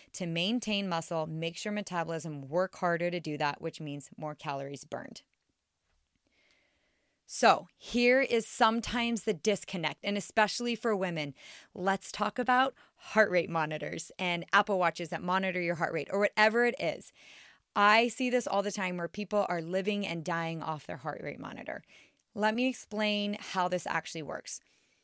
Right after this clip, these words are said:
A heart rate monitor cannot measure the afterburn. As I've explained, strength training has a stronger afterburn because your muscles are broken down, your body has to work to repair it, which means that it's working harder to repair those muscles broken down, so the slow burn is longer afterwards.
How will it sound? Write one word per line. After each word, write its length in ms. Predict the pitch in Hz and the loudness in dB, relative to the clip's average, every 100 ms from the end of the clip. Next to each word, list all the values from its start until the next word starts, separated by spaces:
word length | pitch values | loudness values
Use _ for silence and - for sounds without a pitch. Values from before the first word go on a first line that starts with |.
| - _ _ | -20 _ _
A 120 | 202 190 | -2 2
heart 240 | 226 370 | 4 6
rate 160 | 381 247 | 6 4
monitor 500 | 226 214 202 202 - | 2 4 4 2 0
cannot 600 | - 226 220 190 196 233 - | -4 0 2 4 4 2 0
measure 500 | 196 185 170 165 160 | 2 2 2 -2 -2
the 200 | 190 180 | -4 2
afterburn. 600 | 170 165 175 151 135 101 | 4 4 -2 -6 -6 -6
As 200 | - 180 | -4 0
I've 120 | 208 214 | 0 -2
explained, 420 | - - 262 247 | -4 0 0 0
strength 280 | - 220 - | -2 -4 -2
training 320 | 226 226 196 | -4 -2 -2
has 200 | 190 180 | -2 -4
a 60 | |
stronger 340 | 175 180 175 - | -6 -6 -6 -2
afterburn 500 | 202 208 196 165 151 | -2 -2 -4 -4 -6
because 300 | 156 170 180 - - - - | -6 -6 -6 -6 -20 -18 -6
your 140 | 185 | -2
muscles 360 | 180 165 170 156 | -2 -2 -4 -6
are 80 | |
broken 380 | 170 165 156 180 | -4 -4 -4 -8
down, 540 | 165 277 269 254 247 240 - - | 2 4 4 4 0 -4 -14 -8
your 120 | 190 | -4
body 280 | 180 175 170 | 0 0 0
has 240 | 175 165 - | -4 -4 -6
to 80 | |
work 200 | 156 156 | -6 -6
to 120 | - 175 | -8 -10
repair 480 | - - 254 247 | -6 2 4 4
it, 80 | 233 | 2
which 240 | 190 165 175 | 0 -4 -6
means 220 | 160 151 | -6 -6
that 120 | 143 | -8
it's 160 | 147 165 | -6 -8
working 280 | 160 160 | -10 -12
harder 400 | - 208 202 196 | -4 2 2 0
to 80 | 180 | -4
repair 340 | 160 156 170 151 | -6 -6 -4 -4
those 240 | 139 - | -4 -2
muscles 320 | 233 240 247 | -2 0 -2
broken 320 | 208 220 214 | 0 0 0
down, 300 | 208 190 196 | -2 -2 -4
so 200 | 185 175 | -6 -6
the 120 | 160 165 | -6 -8
slow 600 | - 202 208 202 214 247 | -8 -2 2 4 4 0
burn 460 | 180 165 151 160 | -2 -2 -2 -6
is 220 | - 180 | -6 -6
longer 400 | 202 220 233 208 | -4 -2 -2 -2
afterwards. 720 | - 143 - 151 135 - - | 0 -2 -2 -8 -8 -10 -12